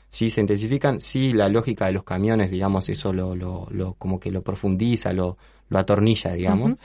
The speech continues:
Speaker 1: este, y queda ahí permanentemente funcionando un circuito bastante complejo.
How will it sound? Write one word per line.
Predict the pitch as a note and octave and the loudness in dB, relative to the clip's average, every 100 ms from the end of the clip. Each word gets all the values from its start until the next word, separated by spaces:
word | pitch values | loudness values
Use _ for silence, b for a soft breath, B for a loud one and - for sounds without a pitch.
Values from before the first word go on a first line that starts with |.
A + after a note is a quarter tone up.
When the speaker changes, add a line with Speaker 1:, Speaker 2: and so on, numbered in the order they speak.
| B B B B | B B B B
Speaker 1:
este, | - F#2+ _ F2+ F2 | -10 -10 _ -4 -2
y | F#2+ | -6
queda | - G2+ F#2+ | 0 2 4
ahí | G#2 G#2 | 2 2
permanentemente | G2 F#2+ G2+ G#2 G#2 G#2+ | 2 2 2 4 2 2
funcionando | G#2 G#2 G2+ G#2 A2+ | 2 0 2 2 2
un | G#2+ | 2
circuito | G#2 G#2+ G2+ | 0 0 0
bastante | F#2 G2+ G2+ | -2 -4 -4
complejo. | G2 F2 B2+ B2 | -4 -4 -6 -10